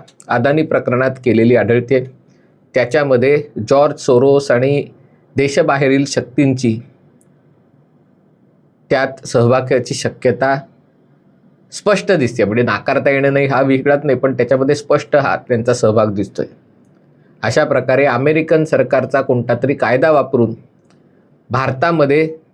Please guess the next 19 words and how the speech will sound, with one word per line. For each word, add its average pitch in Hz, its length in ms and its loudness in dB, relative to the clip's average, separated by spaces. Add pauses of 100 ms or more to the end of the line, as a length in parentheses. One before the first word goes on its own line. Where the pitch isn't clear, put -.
(100)
चौकशी 180 460 2
लावायची, 127 460 2 (440)
धुरळा 151 240 4
उडवायचा 139 500 2 (880)
आणि 151 140 0
त्याच्यातनं 160 640 0 (320)
भारतीय 120 480 0 (280)
अर्थव्यवस्थेला 143 880 2 (520)
ब्रेक - 360 0
लावायचा, 110 480 2 (920)
अशा 156 240 -2
प्रकारची 123 520 -4
ही 135 240 4 (340)
योजना 110 480 0
आहे 127 180 0
असं 120 200 0
वाटतं. 123 380 -2 (1700)
अमेरिकन 170 580 2
कंपन्यातनं 139 760 0